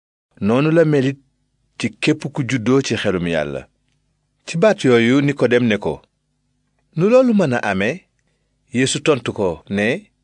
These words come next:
Yow yaay jàngal bànni Israyil te xamuloo mbir yi? Ci dëgg-dëgg maa ngi la koy wax, noo ngi wax li ñu xam, di nettali li ñu gis, waaye nanguwuleen a gëm li ñu seede.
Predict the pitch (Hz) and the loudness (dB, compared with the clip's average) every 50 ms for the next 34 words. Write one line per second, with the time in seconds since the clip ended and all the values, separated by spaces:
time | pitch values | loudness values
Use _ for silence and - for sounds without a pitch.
0 | _ _ _ _ _ _ _ _ _ _ _ - 127 147 160 175 175 170 160 139 | _ _ _ _ _ _ _ _ _ _ _ -4 -2 0 2 4 4 2 2 2
1 | 175 165 165 151 165 160 147 165 160 156 156 165 160 147 - 160 160 165 175 180 | 0 0 2 2 0 0 2 2 0 0 0 -2 -4 -4 -2 0 2 2 2 2
2 | 175 - 160 - - 156 147 147 143 143 135 127 123 117 107 104 107 120 127 117 | 0 -2 -4 -2 -2 -2 -2 0 2 2 2 2 0 0 0 0 0 0 0 0
3 | 95 73 - _ _ _ _ _ _ _ _ _ _ _ _ _ _ _ _ _ | -2 -4 -8 _ _ _ _ _ _ _ _ _ _ _ _ _ _ _ _ _
4 | _ - 113 104 120 107 92 123 110 175 175 185 175 143 131 113 107 98 92 92 | _ -10 -4 -4 -2 -2 -2 -2 -2 -2 -2 0 -2 -2 -2 -2 -2 -2 -2 -2
5 | 87 - 90 85 80 80 76 71 - - - - - _ _ _ _ _ _ _ | -2 -2 -2 -4 -2 -2 -4 -4 -6 -10 -16 -20 -20 _ _ _ _ _ _ _
6 | _ _ - 87 90 95 98 98 95 92 101 113 123 151 160 - - - 113 120 | _ _ -10 -6 -4 -2 -2 -2 -2 -2 -2 -2 0 -2 -2 -4 -6 -6 -4 -2
7 | 127 160 170 - - 127 113 113 117 113 - _ _ _ _ _ _ - 104 107 | -2 -2 -4 -4 -4 -4 -4 -4 -6 -10 -14 _ _ _ _ _ _ -6 -4 -2
8 | 117 127 123 - - 110 113 107 117 139 156 160 139 117 117 113 107 - - - | -2 -2 -2 -4 -4 -4 -4 -2 -2 0 -2 -2 -2 -2 -2 -2 -2 -4 -6 -8
9 | - - - _ _ _ _ _ _ _ _ _ _ _ _ - 131 143 151 156 | -10 -12 -16 _ _ _ _ _ _ _ _ _ _ _ _ -2 0 2 2 2
10 | 151 165 170 175 180 175 180 180 180 175 175 175 147 175 233 240 - 190 147 131 | 2 0 0 0 0 2 4 4 4 2 2 0 0 0 0 0 0 0 -2 0
11 | 117 104 - - 101 90 85 73 73 67 60 - | 0 -2 -2 -2 -2 -2 -4 -4 -6 -10 -12 -14